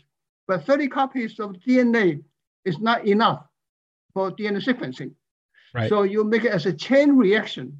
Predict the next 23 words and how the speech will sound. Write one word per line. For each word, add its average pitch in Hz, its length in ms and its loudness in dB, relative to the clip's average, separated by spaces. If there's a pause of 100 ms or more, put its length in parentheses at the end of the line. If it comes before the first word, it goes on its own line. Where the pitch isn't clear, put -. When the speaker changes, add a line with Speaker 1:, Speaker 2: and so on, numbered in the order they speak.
(120)
Speaker 1:
the 170 80 -4
so-called 175 440 -2 (320)
chain, 220 340 -4
polymerase 214 480 2
chain 247 300 2
reaction, 170 540 -2 (300)
the, 170 100 2
like 180 320 0
the 175 420 0
atomic 175 440 0
bomb 165 500 2
and, 160 180 -2
uh, 151 140 0
nuclear, 185 400 -2
uh, 180 540 -8
uh, 160 160 -8 (640)
energy, 170 540 2 (140)
uh, 160 60 -6 (800)
uh, 160 60 2
reaction, 160 600 0
the 160 100 -8
chain 196 220 -2
reaction. 180 340 -2